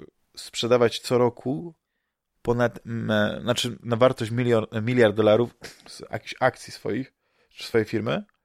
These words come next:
żeby, e, sponsorować jeden z jego projektów, już zapomniałem nazwy, związany z taką turystyką, e, latania wokół orbity, wiesz, takiego, k-, takiej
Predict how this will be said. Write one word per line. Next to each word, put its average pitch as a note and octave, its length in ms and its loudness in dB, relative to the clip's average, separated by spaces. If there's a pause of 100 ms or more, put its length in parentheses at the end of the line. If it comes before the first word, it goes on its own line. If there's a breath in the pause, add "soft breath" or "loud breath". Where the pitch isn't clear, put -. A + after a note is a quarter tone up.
(500)
żeby, C#3 600 2
e, A#2 140 -2
sponsorować B2 1000 0
jeden A#2+ 220 -2
z A2+ 60 -10
jego A#2 180 -4
projektów, A#2 480 4
już A2 60 -16
zapomniałem A#2+ 320 -4
nazwy, A#2 380 2 (180 loud breath)
związany A#2+ 440 2
z - 100 -6
taką - 200 -8
turystyką, A#2 680 0 (560 soft breath)
e, G#2 420 0 (320)
latania A2+ 320 0
wokół A2 260 0
orbity, G#2+ 340 -2
wiesz, G2 180 -4
takiego, G#2 360 -4
k-, - 140 -14
takiej A#2+ 300 -2